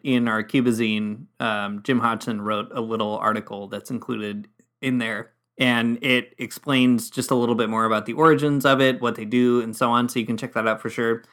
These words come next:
And I think Jim has talked about it on the show, too, in some past episodes. But,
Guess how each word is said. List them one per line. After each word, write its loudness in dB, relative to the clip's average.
And 4
I 4
think 4
Jim 4
has 4
talked 2
about 2
it -4
on -4
the -6
show, -4
too, -6
in -10
some -8
past -6
episodes. -10
But, 0